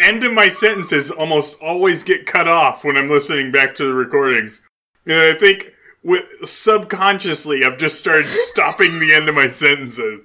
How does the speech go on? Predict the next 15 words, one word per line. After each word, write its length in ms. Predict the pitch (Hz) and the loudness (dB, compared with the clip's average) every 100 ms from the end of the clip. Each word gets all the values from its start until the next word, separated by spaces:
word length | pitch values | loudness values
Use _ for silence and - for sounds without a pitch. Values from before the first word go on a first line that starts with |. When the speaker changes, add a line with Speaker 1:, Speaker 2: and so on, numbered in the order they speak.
| - | -10
Speaker 2:
It's 220 | 233 240 | -8 -8
entirely 480 | 269 277 285 233 220 | -10 -8 -4 -2 -4
true, 300 | 208 240 202 | -4 -2 -2
and 100 | 175 | -2
it's 140 | 185 208 | -6 -4
mostly 340 | 208 208 196 | -4 -4 -10
my 200 | 180 175 | -10 -8
fault. 340 | 208 185 160 | -2 -2 -2
I 100 | 185 190 | -4 -6
apologize. 600 | 196 226 208 - - - 440 | -4 -4 -4 -4 -2 -2 -4
Speaker 1:
<laughs> 60 | 466 480 494 453 415 415 403 403 _ _ _ _ - | -4 -6 -8 -10 -10 -12 -16 -20 _ _ _ _ -8
Speaker 2:
Anyway, 500 | 285 269 220 214 254 415 - - - - - 233 | -4 0 0 0 -4 -12 -14 -16 -20 -20 -14 -8
uh, 400 | 196 165 135 165 _ _ - - 160 | -6 -6 -8 -14 _ _ -16 -14 -10
for 200 | 196 180 | -8 -8
me, 680 | 180 196 208 208 202 - | -8 -6 -4 -4 -6 -12